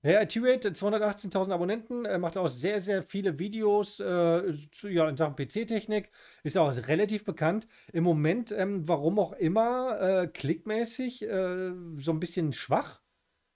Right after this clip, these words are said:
Keine Ahnung, ob der sich so ein bisschen zurückgezogen hat oder so, wundert mich so ein bisschen. Ja, das Video hier ist vom zwölften zehnten, also von heute,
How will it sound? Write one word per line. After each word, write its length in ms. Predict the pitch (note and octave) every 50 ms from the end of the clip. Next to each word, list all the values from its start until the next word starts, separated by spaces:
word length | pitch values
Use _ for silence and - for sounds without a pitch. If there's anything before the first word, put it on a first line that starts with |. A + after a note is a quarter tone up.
| _
Keine 360 | - - C3 E3+ F3 F3 D3+
Ahnung, 260 | B2+ C#3+ G3+ A#3 A3 G#3+
ob 100 | G3 -
der 80 | G3+
sich 160 | F3+ F3+ -
so 60 | - F3
ein 40 |
bisschen 220 | E3+ D#3+ E3 F3+ D#3+
zurückgezogen 680 | - C3+ B2 D#3 D#3+ - G3+ - - A3+ A#3 G#3+ A3
hat 140 | A3+ A3 A3
oder 160 | G3+ F#3+ G3+
so, 240 | F#3+ G#3+ A3+ G#3+ D3+
wundert 300 | C3+ C#3 F3 F#3+ - -
mich 120 | G#3 -
so 60 | -
ein 80 | G#3 G3
bisschen. 420 | G#3+ G#3+ - A#3+ A#3 B3+ B3 - _ _ _ _ _ _ _ _ _ _ _ _ _
Ja, 140 | - D#3+ D#3
das 180 | D#3+ E3+ - D3+
Video 280 | E3+ F3 G#3 G3+ F#3+
hier 100 | F#3+ F#3
ist 120 | F3 - -
vom 240 | F3+ E3 D#3 C#3+
zwölften 540 | - - - C3 C3+ D3+ G3 G3 - - E3+
zehnten, 300 | - - D3 D#3+ F#3+ G3
also 160 | F3+ D#3+ E3
von 240 | D#3+ - D3 B2+ G#2+
heute, 460 | A#2+ C#3 E3 G3 - - A#3 A3 F#2+